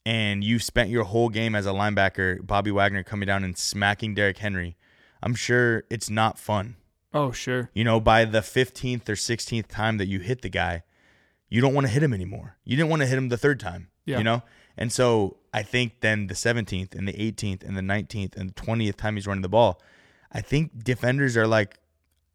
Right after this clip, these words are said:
Speaker 1: not wanting to hit him anymore. And so I think the tackles they were making at the beginning of the game when they were throwing their body at him, they're not throwing their body at him anymore.
Speaker 2: That's a
Speaker 1: And
Speaker 2: good
Speaker 1: they're
Speaker 2: point.
Speaker 1: hoping that they're gonna take him down, and they're not,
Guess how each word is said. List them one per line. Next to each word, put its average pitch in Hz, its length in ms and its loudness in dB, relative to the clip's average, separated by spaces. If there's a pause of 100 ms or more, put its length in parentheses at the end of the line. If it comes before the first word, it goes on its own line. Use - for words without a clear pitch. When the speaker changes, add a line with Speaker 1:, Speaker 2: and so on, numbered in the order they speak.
Speaker 1:
not 104 320 0
wanting 117 280 0
to 104 60 0
hit 98 140 0
him 151 120 0
anymore. 92 420 -6 (220)
And 101 100 -8
so 131 100 2
I 131 60 6
think 143 400 0 (380)
the 110 100 -2
tackles 131 420 4
they 127 80 6
were 123 60 4
making 127 220 4
at 123 80 0
the 120 80 -2
beginning 117 240 0
of 139 80 0
the 117 60 0
game 110 280 0
when 107 120 0
they 107 60 0
were 101 80 0
throwing 117 380 0
their 117 80 0
body 113 340 2
at 98 120 4
him, 110 180 -2 (540)
they're 113 120 -4
not 170 200 2
throwing 190 300 6
their 120 80 2
body 95 300 4
at 90 120 0
him 92 100 -2
anymore. 92 220 -2
Speaker 2:
That's 92 100 -2
a - 40 -2
Speaker 1:
And 131 60 -4
Speaker 2:
good - 120 4
Speaker 1:
they're 113 120 4
Speaker 2:
point. 151 160 4
Speaker 1:
hoping 151 320 4
that 135 120 0
they're 123 80 0
gonna 127 180 -2
take 123 180 -2
him 120 80 -6
down, 123 240 0
and 107 120 -4
they're 95 80 -4
not, 101 420 0